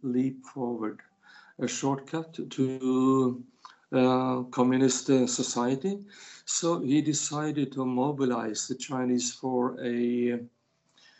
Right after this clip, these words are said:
uh, national effort to work even harder, if necessary, twelve, fourteen, sixteen, eighteen hours a day. He wanted China to become an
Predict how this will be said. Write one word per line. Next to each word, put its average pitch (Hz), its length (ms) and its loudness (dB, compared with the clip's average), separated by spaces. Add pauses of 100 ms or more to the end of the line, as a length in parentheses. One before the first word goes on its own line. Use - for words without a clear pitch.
(360)
uh, 131 440 -2 (120)
national 143 680 -2
effort - 460 -6 (220)
to 143 180 2
work 156 320 2
even 151 460 0
harder, 151 480 -2
if 123 180 -4
necessary, 139 800 0 (460)
twelve, 151 480 -2 (260)
fourteen, 147 680 0
sixteen, 143 720 0
eighteen 143 640 -2 (420)
hours 139 460 -4
a 135 140 -2
day. 131 600 -6 (480)
He 143 260 4
wanted 151 640 2
China 151 440 2
to 151 120 -4
become 139 500 0
an 127 520 -2